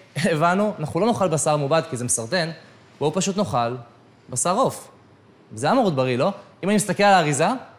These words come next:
רואה ישר מהטבע, מאה אחוז טבעי, אז מה הבעיה?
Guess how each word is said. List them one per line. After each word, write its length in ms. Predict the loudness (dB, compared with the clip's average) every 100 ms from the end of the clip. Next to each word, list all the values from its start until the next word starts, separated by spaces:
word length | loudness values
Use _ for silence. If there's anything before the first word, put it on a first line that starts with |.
| -16 -2
רואה 140 | 0
ישר 280 | 2 4 4
מהטבע, 460 | 4 2 0 0 -4 -8 -20 -12
מאה 180 | -2 0
אחוז 220 | 2 0
טבעי, 380 | 0 -2 -2 -2 -8 -20 _ -20 -14
אז 120 | -6
מה 120 | -2
הבעיה? 320 | 0 0 -2